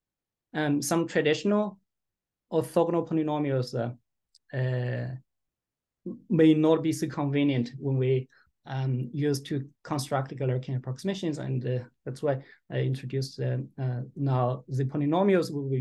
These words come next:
use. It's called Kuinder polynomial. It's not us who coo-, cooked up this. Uh, it, it goes back to a paper by Kuinder in nineteen eighty-four. Uh, he was exactly talking about this type of, uh, uh, polynomials, uh,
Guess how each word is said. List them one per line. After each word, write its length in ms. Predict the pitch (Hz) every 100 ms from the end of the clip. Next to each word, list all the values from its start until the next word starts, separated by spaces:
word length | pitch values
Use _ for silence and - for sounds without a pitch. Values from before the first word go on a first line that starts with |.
| 135
use. 180 | 135 135 _ _
It's 100 | -
called 200 | 151 131
Kuinder 440 | - 170 175 170
polynomial. 600 | 170 170 170 170 175 175 - _
It's 180 | 214 175
not 200 | 190 190
us 360 | 160 208 - - _
who 140 | - 196
coo-, 220 | - 208 233
cooked 220 | 156 190 196
up 220 | 196 190
this. 280 | 190 202 202
Uh, 260 | 160 147 139
it, 260 | 156 139 139 _ - - -
it 80 |
goes 180 | 143 160
back 280 | 143 147 156
to 240 | - 160
a 180 | 151 151
paper 520 | 135 156 143 156 139 - _ _ -
by 220 | 147 143
Kuinder 500 | 143 226 214 160 147
in 260 | 143 143
nineteen 300 | 139 131 139 131
eighty-four. 540 | 131 131 127 120 117 - _ -
Uh, 140 | 131
he 120 | 131 151
was 220 | 147 139 _ _ -
exactly 440 | 147 147 165 190
talking 240 | 180 185 190
about 420 | 180 170 170 180
this 180 | 165 170
type 240 | 165 160
of, 120 | 160
uh, 160 | 156 139 - _ _ _ _ _ _ -
uh, 120 | 165
polynomials, 800 | 139 160 156 151 156 160 156 139
uh, 80 | 151